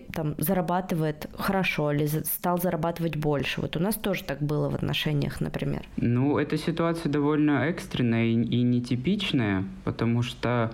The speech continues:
Speaker 2: как часто вы сталкиваетесь в отношениях с тем, что ваш партнёр потерял полностью работу и у него нет никаких, э, других альтернативных способов для заработка?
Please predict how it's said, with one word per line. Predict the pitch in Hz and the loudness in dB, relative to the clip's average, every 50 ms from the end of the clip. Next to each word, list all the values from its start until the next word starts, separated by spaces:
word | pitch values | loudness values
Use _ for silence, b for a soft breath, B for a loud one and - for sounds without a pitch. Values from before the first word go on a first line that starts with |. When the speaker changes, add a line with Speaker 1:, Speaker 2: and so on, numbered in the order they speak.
| - - | -4 -4
Speaker 2:
как | - 170 170 170 | -2 -2 -2 -2
часто | - - 160 151 - - 127 | -2 -2 -2 -2 -2 0 0
вы | 117 120 120 | 0 0 0
сталкиваетесь | 123 - 135 127 127 123 127 117 113 113 - 120 110 110 - - - | 0 -2 0 0 0 2 2 2 0 2 0 0 -2 -2 -4 -4 0
в | 104 110 110 104 107 110 117 117 117 117 | 0 2 2 2 2 2 2 4 2 2
отношениях | 113 117 113 113 - 165 175 175 147 123 131 | 2 2 0 0 2 2 2 4 2 2 0
с | - | -2
тем, | - 143 143 147 139 | 0 2 2 2 2
что | 143 - - 120 117 107 | 0 -2 -2 0 2 2
ваш | 113 113 113 - | 2 0 0 -2
партнёр | - 120 113 - 135 131 131 131 | -2 -2 0 2 2 0 2 0
потерял | 127 127 - - 117 117 123 120 | 0 -2 0 0 2 2 2 0
полностью | 123 - 113 113 117 113 110 113 - - 113 | 0 0 2 2 2 2 0 0 -2 0 0
работу | 113 107 110 143 156 - - 123 | 0 2 2 0 0 0 0 0
и | 117 117 117 117 113 | 2 2 4 4 4
у | 110 113 | 4 4
него | 113 117 107 113 117 | 4 4 4 2 2
нет | 117 120 127 127 127 | 4 2 2 2 0
никаких, | 113 101 - - - 127 135 131 - - | 0 0 -2 -2 -2 0 0 0 2 0
э, | 110 107 | 0 2
других | 104 107 113 110 113 131 131 - | 2 0 0 2 2 0 0 0
альтернативных | - 110 107 - - 113 110 110 - 131 127 120 113 | -2 -2 0 0 0 0 0 0 0 0 2 2 0
способов | - - - 113 120 - - 117 107 104 | -2 -2 -2 -2 -2 0 0 0 0 0
для | 101 - 110 110 | 0 0 0 2
заработка? | 110 120 123 120 117 95 107 101 - - 98 95 | 2 2 2 2 2 0 0 -2 -2 -2 -2 -2